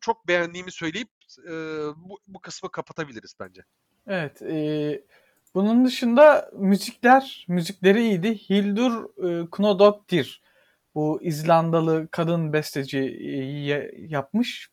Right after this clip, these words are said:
Speaker 2: Bunun müziklerini bestelemiş. Kendisi işte Joker'in de müziklerini bestelemişti. Belki oradan hatırlayan olacaktır. Yapma sebebi ise annesinin, eee, Agatha Christie romanlarını çok sevmesiymiş.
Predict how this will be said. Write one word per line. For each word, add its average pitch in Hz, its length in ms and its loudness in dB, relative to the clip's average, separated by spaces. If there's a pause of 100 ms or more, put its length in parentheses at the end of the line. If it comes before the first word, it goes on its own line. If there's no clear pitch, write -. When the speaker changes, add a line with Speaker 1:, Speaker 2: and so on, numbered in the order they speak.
Speaker 2:
Bunun 143 140 -8
müziklerini 139 760 -8
bestelemiş. 139 720 -6 (440)
Kendisi 165 420 -4
işte 160 200 -4
Joker'in 160 600 0
de 143 60 -2
müziklerini 135 600 -6
bestelemişti. 131 680 -6
Belki 139 320 0
oradan 135 280 -2
hatırlayan 127 480 -8
olacaktır. 120 720 -6 (580)
Yapma 180 460 2
sebebi 233 340 2
ise 311 340 4
annesinin, 247 960 4
eee, 185 600 0
Agatha 214 480 2
Christie 202 580 -2
romanlarını 185 500 2
çok - 240 -4
sevmesiymiş. 151 840 -4